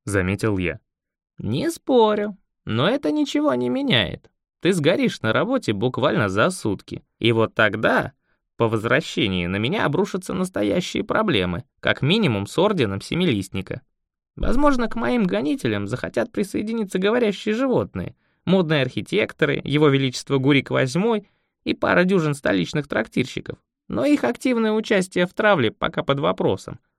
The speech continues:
поскольку зависит от целого ряда сопутствующих обстоятельств". Я был вынужден признать, что примерно так всё и будет. Если бы сэр Джуффин Халли вдруг решил зарабатывать на жизнь предсказаниями,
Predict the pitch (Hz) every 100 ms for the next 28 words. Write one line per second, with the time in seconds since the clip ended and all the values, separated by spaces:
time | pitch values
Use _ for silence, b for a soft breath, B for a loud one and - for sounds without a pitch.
0 | _ - 117 - 120 120 107 90 151 226
1 | 123 - - - 170 220 147 95 95 185
2 | - - 98 - - 117 - 151 - -
3 | 165 110 87 92 - - _ _ _ _
4 | _ _ _ 101 127 208 185 143 185 143
5 | 123 113 113 107 170 190 b b b b
6 | - 135 120 135 190 165 - 139 - 143
7 | 143 131 101 - - _ _ _ 101 104
8 | 120 107 101 95 123 101 95 113 107 92
9 | 90 117 101 87 85 107 95 98 90 107
10 | 90 87 95 110 98 - 85 - 98 98
11 | 101 90 - 92 - - 85 104 143 101
12 | 82